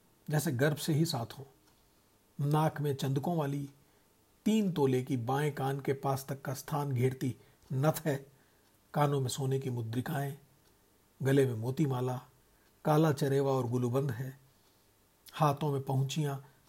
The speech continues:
और पांवों में झांवर। पूरे आभूषण धारण किए हैं आज नैना सूबेदार के आग्रह पर। एक हाथ में दराती है,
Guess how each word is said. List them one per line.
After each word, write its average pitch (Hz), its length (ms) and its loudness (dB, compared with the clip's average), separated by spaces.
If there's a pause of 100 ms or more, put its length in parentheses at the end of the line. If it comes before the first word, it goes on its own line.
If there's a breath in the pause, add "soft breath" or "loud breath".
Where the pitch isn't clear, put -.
(280)
और 190 80 2
पांवों 143 380 -2
में 131 140 -2
झांवर। 131 360 -8 (840)
पूरे 180 320 4
आभूषण 131 520 2
धारण 127 300 -4
किए 143 240 -2
हैं 147 160 0
आज 113 280 -8 (440 soft breath)
नैना 139 240 0
सूबेदार 123 440 -2
के 131 120 -6
आग्रह 113 420 -4
पर। - 200 -18 (920)
एक 143 200 0
हाथ 131 280 -2
में 131 140 -2
दराती 120 360 -2
है, 135 240 -8